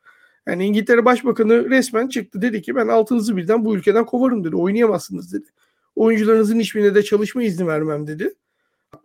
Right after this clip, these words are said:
Yani çünkü sonuçta bunun, e, verme şeyi,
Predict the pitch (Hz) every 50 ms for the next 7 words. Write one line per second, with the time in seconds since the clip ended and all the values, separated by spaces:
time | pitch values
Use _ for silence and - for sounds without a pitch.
0 | 190 185 175 302 302 170 165 160 - - - - - 202 185 156 - - 208 190
1 | 202 208 208 202 - - 208 202 196 202 202 202 196 202 196 196 202 220 233 220
2 | - - - 196 - - 185 160 170 214 277 392 415 -